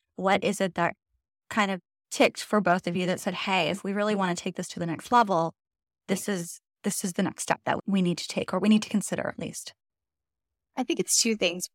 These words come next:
Speaker 2: One is, um, just working capital. We look at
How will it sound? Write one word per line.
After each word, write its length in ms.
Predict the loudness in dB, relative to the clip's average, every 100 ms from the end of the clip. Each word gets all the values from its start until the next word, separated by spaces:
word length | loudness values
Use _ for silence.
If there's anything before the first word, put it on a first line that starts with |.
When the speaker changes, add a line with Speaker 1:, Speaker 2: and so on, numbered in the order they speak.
| _ -8
Speaker 2:
One 140 | -6
is, 440 | -2 2 2 0 -2
um, 440 | -4 -4 -2 -2 -4 _ 4
just 240 | 6 2 -2
working 300 | -6 -6 -6
capital. 460 | -6 -8 -10 -8 -6
We 260 | -6 -6
look 220 | -6 0
at 220 | 2 2